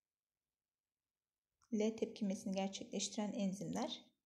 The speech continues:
Arkadaşlar cevabımız bir ve iki olacak. Burada büyük ihtimal yanlış vermiş.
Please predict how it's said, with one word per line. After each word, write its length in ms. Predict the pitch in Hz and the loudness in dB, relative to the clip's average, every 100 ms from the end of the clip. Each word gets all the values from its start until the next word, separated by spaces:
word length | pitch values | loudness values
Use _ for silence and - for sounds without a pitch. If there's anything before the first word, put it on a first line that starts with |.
| _ _ _ _ _ _ - - | _ _ _ _ _ _ -20 -2
Arkadaşlar 580 | 240 294 254 247 214 196 | 4 8 8 8 6 8
cevabımız 600 | 247 240 233 233 294 - | 10 10 10 8 4 4
bir 160 | 240 | 6
ve 60 | 233 | 8
iki 220 | 226 - | 6 8
olacak. 460 | 247 196 240 302 - | 8 8 6 4 4
Burada 280 | 233 247 233 | 6 6 8
büyük 160 | 240 | 4
ihtimal 360 | - 233 285 240 | 4 6 8 10
yanlış 440 | 214 208 240 - | 10 8 6 6
vermiş. 600 | 190 180 226 370 - - | 6 6 6 6 2 0